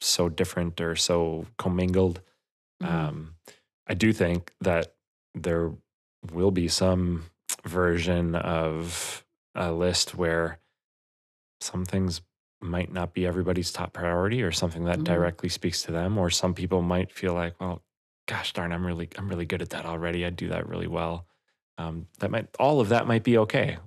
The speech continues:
Speaker 1: There's
Speaker 2: Right.
Speaker 1: four other things on the list that you can work on. And at the end of the day, we came to this list together as a team,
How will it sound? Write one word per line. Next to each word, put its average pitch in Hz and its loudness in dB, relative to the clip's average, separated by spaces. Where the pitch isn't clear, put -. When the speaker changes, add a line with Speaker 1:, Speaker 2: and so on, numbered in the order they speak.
Speaker 1:
There's 87 0
Speaker 2:
Right. 160 -4
Speaker 1:
four 110 6
other 101 6
things 92 2
on 90 4
the 85 4
list 82 0
that - -8
you 87 -6
can 85 -8
work 82 -4
on. 85 -4
And 85 -2
at 90 -2
the 95 -2
end 85 -2
of 85 -2
the 87 -4
day, 85 0
we 82 -2
came 87 -4
to 85 -6
this 80 -6
list 87 -6
together 92 2
as 85 0
a - -8
team, 95 2